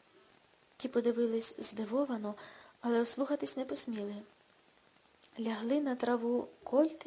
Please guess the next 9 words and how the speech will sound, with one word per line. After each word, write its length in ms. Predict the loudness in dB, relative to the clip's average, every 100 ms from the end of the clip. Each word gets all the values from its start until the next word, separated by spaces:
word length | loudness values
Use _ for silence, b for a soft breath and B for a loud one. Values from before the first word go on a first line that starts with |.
| -10
і 80 |
пістолет-автомат. 920 | -4 -2 0 2 2 -2 -4 -6 -6 -10 -16 -20 -20 _ -20 -20 -20 -20 -20 -20 -20 _ -6
Морс 380 | -2 -2 -2 -2
посміхнувся. 840 | -2 -4 -8 -6 -2 0 -2 -4 -14 -20 -20 -20 _ _ _ -20 -14
Йому 280 | -2 0 0
вже 180 | 0 0
було 200 | 0 0
справді 580 | -2 -4 -4 -2 -6 -6
весело. 540 | -4 -2 0 0 -4